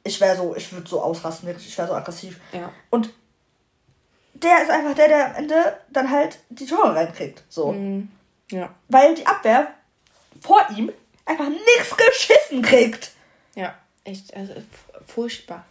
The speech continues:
Speaker 2: wie das, das anzusehen. Wie gesagt, wir, wir sehen das ja schon, dass das jedes Mal dasselbe Problem ist. Und es, das ist so, als ob die das noch nie gehört hätten, wie die spielen. Als ob das komplett neu wäre.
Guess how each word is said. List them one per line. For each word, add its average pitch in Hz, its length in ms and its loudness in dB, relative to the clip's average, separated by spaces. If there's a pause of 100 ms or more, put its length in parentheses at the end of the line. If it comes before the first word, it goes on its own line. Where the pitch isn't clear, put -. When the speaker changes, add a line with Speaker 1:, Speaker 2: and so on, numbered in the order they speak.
Speaker 2:
wie 208 120 -14
das, 208 100 -16 (160)
das - 180 -18
anzusehen. 196 380 -8
Wie 247 120 -2
gesagt, 240 220 -8 (320)
wir, 277 180 0 (160)
wir 311 300 0
sehen 220 320 2
das 190 220 -2
ja 175 200 -2
schon, 170 320 -8 (500)
dass 202 160 -8
das 196 180 -8
jedes 381 400 0
Mal 294 240 0
dasselbe 262 320 -4
Problem 208 480 -10
ist. 165 260 -14 (720)
Und 220 340 -6 (640)
es, - 220 -12 (400)
das 190 140 -12
ist - 100 -14
so, 190 120 -6
als 190 200 -6
ob 190 140 -10
die 190 100 -10
das 175 160 -12
noch 175 80 -10
nie 175 180 -10
gehört 220 460 -4
hätten, 196 560 -10
wie 202 140 -10
die 185 120 -8
spielen. 190 560 -12 (880)
Als 220 160 -6
ob 226 160 0
das 240 220 -2
komplett 415 600 -2
neu 440 340 0
wäre. 202 380 -2